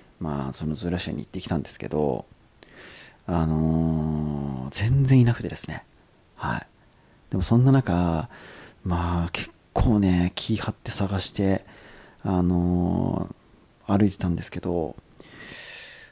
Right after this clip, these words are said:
なかなかいなかったんですけどね、最後あの、ズーラシアって自然体験林っていう、ほとんどの動物園にね、行く人が、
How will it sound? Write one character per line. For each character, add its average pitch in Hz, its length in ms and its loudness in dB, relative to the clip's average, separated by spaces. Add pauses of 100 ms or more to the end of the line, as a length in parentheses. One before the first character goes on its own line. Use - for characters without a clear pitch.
(140)
な 120 280 6
か 202 140 6
な 202 100 8
か 196 60 8
い 185 60 8
な 185 80 8
か 160 60 6
っ - 40 2
た - 120 0
ん 87 40 4
で - 40 -2
す - 60 -12
け 82 80 -4
ど 78 60 -2
ね、 73 540 -2
最 160 240 0
後 101 140 0
あ 85 60 2
の、 82 140 0
ズ 139 140 -2
ー 156 100 6
ラ 180 120 4
シ - 160 0
ア 95 60 -2
っ - 20 -10
て - 260 -16
自 120 220 0
然 160 240 6
体 165 240 4
験 139 260 4
林 98 140 2
っ 92 40 -2
て - 120 -8
い 98 360 0
う、 92 80 -6 (500)
ほ 127 240 0
と - 240 -2
ん 180 160 8
ど 135 100 6
の 117 140 6
動 113 200 6
物 113 260 2
園 104 240 6
に 95 60 2
ね、 92 200 0
行 92 80 -4
く - 220 -2
人 - 240 -4
が、 92 440 0